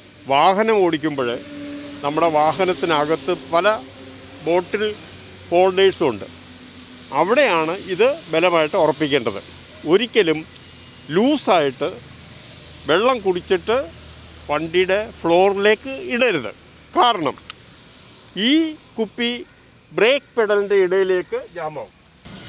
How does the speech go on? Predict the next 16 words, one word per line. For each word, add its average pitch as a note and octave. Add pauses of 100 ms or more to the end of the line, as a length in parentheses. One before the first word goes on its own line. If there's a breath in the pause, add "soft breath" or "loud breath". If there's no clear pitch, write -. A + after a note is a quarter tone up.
(440)
ഇങ്ങനെ A3+ (100)
ജാമാവുമ്പോൾ G#3 (1300)
brake A#3+
ചവിട്ടുമ്പോൾ F3+ (1700)
brake G#3+ (200)
effective A3+ (120)
ആകാതെ F3+ (340)
ബോട്ടിലുമേ A#3+ (100)
പോയി A3
നിൽക്കും, G3 (440)
വണ്ടി F#3
നിൽക്കില്ല. E3 (960)
അപ്പോൾ G3 (140)
വാഹനത്തിൽ A#3+ (460)
കുപ്പി D4 (920)
കൊണ്ട് G#3